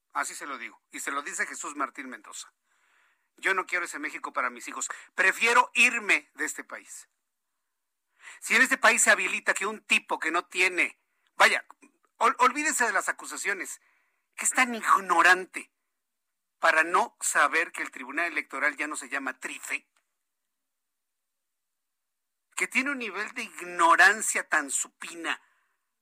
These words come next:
a ese grado de que ya no sabe que ya cambió el nombre de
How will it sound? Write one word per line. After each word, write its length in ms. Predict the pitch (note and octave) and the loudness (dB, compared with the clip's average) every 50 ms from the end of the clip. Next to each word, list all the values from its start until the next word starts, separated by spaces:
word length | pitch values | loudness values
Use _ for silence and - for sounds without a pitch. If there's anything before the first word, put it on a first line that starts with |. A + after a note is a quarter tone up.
| _ _ _ | _ _ _
a 120 | - D3+ F#3 | 2 2 2
ese 220 | A#3 - - G3 | 2 0 -4 -4
grado 240 | E3 E3 F3 F3+ F3 | -2 0 0 0 -2
de 100 | D#3 D3 | -4 -8
que 140 | - C#3 B2 | -10 -14 -6
ya 200 | B2+ D#3 E3+ - | -2 -2 -2 -2
no 140 | E3 E3 E3+ | -2 -4 -4
sabe 340 | - - E3+ D#3+ E3 E3+ - | -2 0 0 0 -2 -4 -6
que 120 | - C#3 | -8 -4
ya 220 | B2+ C#3+ D#3 E3 | 0 2 2 2
cambió 300 | - - D3+ C3 B2+ D#3 | 2 -2 -4 -4 -4 -6
el 80 | D#3+ D3+ | -6 -4
nombre 340 | D3+ D3+ D3+ D#3 D3+ D3 C#3 | -4 -6 -4 -4 -8 -8 -6
de 220 | C3 C3 A#2+ A2+ | -4 -6 -6 -6